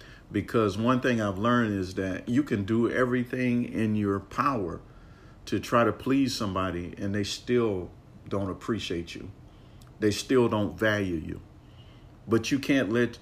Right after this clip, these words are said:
let your value and worth be based on that. And so if you're, if you're out there and you're struggling with that feeling inadequate, I want you to start to think on how God feels about you and that his, his love for you.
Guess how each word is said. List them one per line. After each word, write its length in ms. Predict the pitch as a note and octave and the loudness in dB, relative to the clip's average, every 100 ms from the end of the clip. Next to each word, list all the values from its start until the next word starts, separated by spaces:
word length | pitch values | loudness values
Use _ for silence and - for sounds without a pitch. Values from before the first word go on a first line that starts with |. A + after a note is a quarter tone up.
| - | -4
let 340 | A2+ A#2 A#2+ | 0 2 2
your 120 | A#2 | 0
value 500 | F2 - A#2 A#2 G#2 | 0 2 2 2 0
and 200 | G2+ F#2 | -2 0
worth 280 | G2+ A#2 G#2+ | 0 0 -2
be 100 | G2 | -8
based 500 | D#2+ G#2+ A2+ A#2 - | 0 2 2 0 -4
on 240 | F#2 E2 | -6 -6
that. 180 | D#2+ - - - - - - - - - - - - - | -10 -12 -18 -20 -20 -20 -20 -20 -20 -20 -20 -20 -20 -8
And 200 | G#2+ G#2 | -4 -2
so 420 | - B2+ A2 A2 F#2+ | 2 4 6 4 0
if 200 | G#2 D3+ | -2 4
you're, 260 | G3+ G#3 | 4 4
if 220 | A#2+ A2 | 2 2
you're 200 | - - | 0 -2
out 300 | - D3+ C#3+ | 2 4 4
there 180 | - B2+ | 4 4
and 80 | A#2+ | 4
you're 160 | A#2+ C3 | 6 4
struggling 840 | - - C3+ C3+ B2 A#2 G#2+ G#2+ | 2 0 4 6 4 2 0 0
with 240 | G2+ F2+ - | 0 0 0
that 340 | F#2+ F#2+ - | 0 -2 -6
feeling 540 | - D#3 C3+ A#2 G2+ - | 0 4 4 4 0 -6
inadequate, 880 | - A2 G2+ A2+ B2+ G#2+ - E2 D#2+ - - - - - - - - - - - - - - - | -6 -2 0 2 2 0 -2 -6 -6 -14 -20 -20 -20 -20 -20 -20 -20 -20 -20 -20 -20 -20 -20 -4
I 60 | A2 | 2
want 340 | B2 G3+ G#3+ | 4 4 0
you 60 | - | 2
to 100 | D3+ | 2
start 460 | - - C#3+ C3+ - | 2 2 6 6 4
to 80 | |
think 320 | G#2 C3 A#2+ A#2 | -2 0 2 0
on 380 | G#2+ G#2 G2+ F#2+ - - - - - - - - - - - | -2 0 -2 -6 -14 -20 -20 -20 -20 -20 -20 -20 -20 -16 -10
how 240 | - C3 | 0 2
God 440 | A#2 A#2+ A#2 A2 G2+ | 4 2 2 2 0
feels 360 | - G#2+ F#2 | 2 2 0
about 400 | F2 E2+ E2+ - | -4 -4 -6 -8
you 140 | F#2 F2+ | -8 -6
and 160 | E2 | -4
that 160 | G2+ G2 | -4 0
his, 320 | B2 A#2 - | 0 0 -4
his 340 | G2+ B2+ - | 0 0 0
love 400 | G#2 G#2 A#2+ A#2 | -2 0 2 0
for 160 | - F#2+ | -2 -4
you. 260 | F2+ E2+ | -4 -6